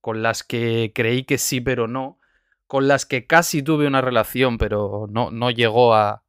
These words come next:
a serlo. Y yo creo que en este caso, sinceramente, como siempre digo, eh,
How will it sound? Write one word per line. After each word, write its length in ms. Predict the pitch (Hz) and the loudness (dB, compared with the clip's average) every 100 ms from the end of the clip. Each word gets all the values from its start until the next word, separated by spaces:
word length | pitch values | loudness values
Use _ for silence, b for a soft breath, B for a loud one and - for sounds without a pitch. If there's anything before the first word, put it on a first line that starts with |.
| _ - | _ -8
a 160 | 107 | -8
serlo. 480 | - 123 117 117 _ _ _ _ _ _ _ _ _ _ | -4 -4 -4 -10 _ _ _ _ _ _ _ _ _ _
Y 160 | 139 | -4
yo 100 | 135 160 | -2 4
creo 200 | 175 165 | 2 4
que 80 | |
en 160 | 135 123 | 0 0
este 240 | 147 131 | -2 -2
caso, 420 | 120 113 135 - _ _ _ _ _ _ _ _ _ _ _ _ | -2 -2 -4 -8 _ _ _ _ _ _ _ _ _ _ _ _
sinceramente, 640 | - 113 123 131 131 131 | -16 -4 2 2 2 0
como 160 | 117 113 | 0 -2
siempre 320 | 117 113 120 | -4 0 0
digo, 460 | 117 117 127 147 _ _ | 2 2 0 0 _ _
eh, 800 | - 104 101 101 101 101 95 98 | -10 -4 -2 -2 -2 -4 -6 -10